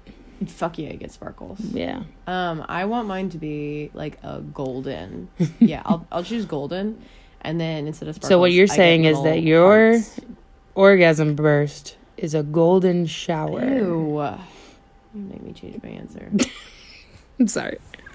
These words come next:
Speaker 1: Okay, whatever beautiful blue the sky does whenever they're, like, you know, when the clouds break and it's been raining for a while and it's that beautiful, like,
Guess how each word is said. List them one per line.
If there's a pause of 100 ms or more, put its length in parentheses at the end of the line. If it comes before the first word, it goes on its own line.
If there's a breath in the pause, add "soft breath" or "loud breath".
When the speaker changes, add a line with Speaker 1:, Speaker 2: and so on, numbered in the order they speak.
(880 loud breath)
Speaker 1:
Okay,
whatever (300)
beautiful
blue
the
sky
does
whenever
they're,
like, (200)
you
know,
when (120)
the
clouds
break (260)
and
it's
been
raining
for
a
while
and
it's
that
beautiful,
like,